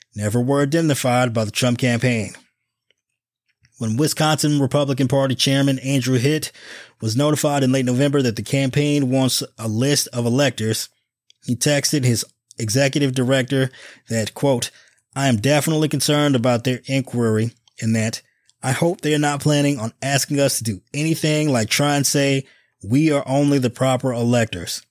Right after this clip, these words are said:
On December twelfth, after Hitt received a message about a phone call with Giuliani to discuss the fake elector issue, he texted a colleague, "These guys are up to no good,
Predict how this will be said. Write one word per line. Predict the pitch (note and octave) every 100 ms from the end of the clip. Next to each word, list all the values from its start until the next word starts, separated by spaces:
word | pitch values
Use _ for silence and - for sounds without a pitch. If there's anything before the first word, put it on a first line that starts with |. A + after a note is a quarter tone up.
| _ _ _ _ _ _ _ _ _ _ _ -
On | G#2
December | G#2 B2+ G#2+
twelfth, | - D3 D3 - - _ _ _ -
after | A2 - G2+
Hitt | C3 B2 - _ _
received | G#2+ - C3 A#2
a | A2
message | B2+ C3+ C#3 -
about | A#2 A2
a | G#2
phone | - B2+ B2
call | C3 B2+
with | A#2
Giuliani | - B2+ B2+ C3+ C#3+ C#3 _
to | -
discuss | - C#3 C3
the | -
fake | - C3 A#2+
elector | A#2+ C3 B2+
issue, | - C3+ - C#3+ D3+ - _
he | -
texted | - D#3 C#3 D3+
a |
colleague, | C#3 D#3+ D3+ C#3 G#2+ F2 - _ _ _ _ _ _
"These | B2 D3
guys | - D3+ C#3 A#2
are | -
up | - F#2
to | C3
no | D3 C#3
good, | B2 D3+ D#3+ D#3